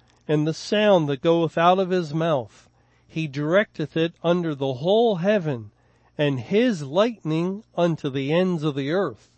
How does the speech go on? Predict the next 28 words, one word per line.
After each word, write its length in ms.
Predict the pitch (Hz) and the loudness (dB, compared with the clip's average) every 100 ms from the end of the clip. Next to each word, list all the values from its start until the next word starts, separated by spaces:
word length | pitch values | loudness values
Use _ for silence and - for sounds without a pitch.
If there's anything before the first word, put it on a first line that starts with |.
| _ _ _ _ _ _ 143 | _ _ _ _ _ _ 0
After 460 | 160 151 - 165 | 0 0 -2 -2
it, 180 | 202 214 _ _ | -2 -4 _ _
a 140 | 175 156 | 2 2
voice 540 | 117 135 160 170 - | 2 0 0 -2 -8
roareth. 800 | 139 127 143 185 190 127 - _ _ _ _ _ | -10 -6 0 2 2 0 -6 _ _ _ _ _
He 260 | - 175 143 | -8 -6 -6
thundereth 800 | - - 196 226 165 156 131 - | -4 2 2 2 0 0 0 -2
with 200 | 147 - | -6 -2
the 160 | 139 | -4
voice 520 | 120 131 180 202 180 202 | -4 -2 0 0 -4 -4
of 80 | |
his 220 | 190 185 156 | 0 0 0
excellency, 800 | 165 - 156 135 127 - 123 110 _ _ _ _ | -2 -2 -2 -2 -2 -8 -12 -12 _ _ _ _
and 180 | - 143 | -4 -2
he 140 | 135 151 | 0 0
will 200 | 139 127 | 0 0
not 320 | 151 185 - | 2 0 -2
stay 440 | - - 175 170 | -10 -2 0 0
them 420 | 135 139 139 139 - _ _ - | 0 -2 -2 -4 -8 _ _ -6
when 320 | 135 165 170 | 0 2 2
his 360 | 156 170 165 123 | 0 0 -2 -4
voice 640 | 131 147 151 147 - - _ - | -2 -2 -2 -6 -12 -20 _ -8
is 240 | 147 143 | -4 -4
heard." 380 | - 147 135 117 _ _ _ - _ _ _ _ _ | -4 -4 -4 -6 _ _ _ -20 _ _ _ _ _
This 320 | 180 143 151 156 | -10 -4 -2 -2
is 180 | 139 | -6
describing 880 | 123 139 - 160 170 170 156 151 131 - _ _ - | -6 -8 0 4 6 4 2 -2 -4 -10 _ _ -20
the 480 | 160 139 143 131 | -8 -4 -4 -4